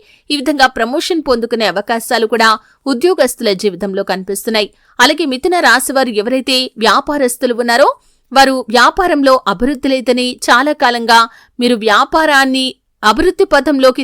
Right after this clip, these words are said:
తీసుకుని వెళ్ళటానికి ప్రయత్నం చేస్తున్నారు. దానికి సంబంధించి వినియోగదారులను ఆకర్షించే మార్పులు, చేర్పులు చేయాలని కావచ్చు, లేకపోతే వ్యాపార భాగస్వాములను పెట్టుకొని వ్యాపారాన్ని అభివృద్ధి పథంలో ముందుకు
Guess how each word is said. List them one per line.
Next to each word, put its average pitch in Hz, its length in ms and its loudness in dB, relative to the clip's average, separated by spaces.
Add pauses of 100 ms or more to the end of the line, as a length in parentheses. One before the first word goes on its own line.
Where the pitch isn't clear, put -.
తీసుకుని 294 440 -4
వెళ్ళటానికి 240 540 -2
ప్రయత్నం 202 380 -4 (100)
చేస్తున్నారు. 240 500 0 (460)
దానికి 339 380 2
సంబంధించి 277 460 -2 (100)
వినియోగదారులను 269 720 -2 (220)
ఆకర్షించే 262 600 -4 (160)
మార్పులు, 254 380 0 (120)
చేర్పులు 233 360 -2 (120)
చేయాలని 214 480 0
కావచ్చు, 214 340 0 (520)
లేకపోతే 294 420 0 (300)
వ్యాపార 311 340 2 (140)
భాగస్వాములను 233 800 0
పెట్టుకొని 262 420 0 (400)
వ్యాపారాన్ని 302 680 2 (160)
అభివృద్ధి 320 420 -2
పథంలో 240 360 0 (100)
ముందుకు 214 300 -4